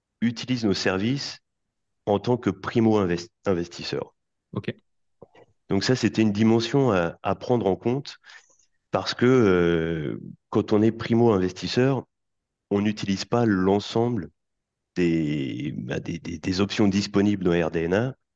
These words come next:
Speaker 2: Ouais.
Speaker 1: On est à la recherche du meilleur marché pour investir.
Speaker 2: C'est ça.
Speaker 1: Et lorsqu'on a identifié peut-être, euh,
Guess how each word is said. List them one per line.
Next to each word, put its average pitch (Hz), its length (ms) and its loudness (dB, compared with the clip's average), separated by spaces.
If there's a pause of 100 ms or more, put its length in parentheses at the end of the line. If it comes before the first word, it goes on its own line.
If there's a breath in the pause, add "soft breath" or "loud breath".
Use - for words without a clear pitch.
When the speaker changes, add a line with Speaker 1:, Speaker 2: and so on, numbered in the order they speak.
Speaker 2:
Ouais. 123 220 -2
Speaker 1:
On 101 180 2
est 120 60 4
à 117 80 2
la 101 120 0
recherche 110 680 -2 (360)
du 98 80 -4
meilleur 98 300 0
marché 92 280 -4
pour 82 220 -2
investir. 120 540 -2 (360 loud breath)
Speaker 2:
C'est 117 80 -6
ça. 113 160 -6 (220)
Speaker 1:
Et 120 200 2
lorsqu'on 113 580 0
a 104 40 2
identifié 104 600 0
peut-être, 95 400 -4
euh, 82 220 -2